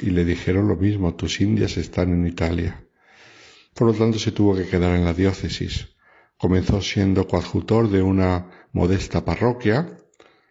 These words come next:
una misión breve porque el obispo enseguida le encomendó otras, ya que se dio cuenta que valía mucho.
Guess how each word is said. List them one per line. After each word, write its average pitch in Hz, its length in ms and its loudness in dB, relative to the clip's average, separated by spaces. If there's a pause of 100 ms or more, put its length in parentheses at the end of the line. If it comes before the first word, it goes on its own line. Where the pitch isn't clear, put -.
(280)
una 95 320 2
misión 92 460 0
breve 101 380 4
porque 90 500 -2
el 87 220 -2
obispo 101 800 0
enseguida 95 600 -2
le 87 460 0
encomendó 87 540 0
otras, 98 420 -2
ya 101 100 -6
que 95 240 -4 (320)
se - 200 -2
dio 85 120 2
cuenta 95 300 -2
que 101 80 -2
valía 82 320 0
mucho. 95 440 -2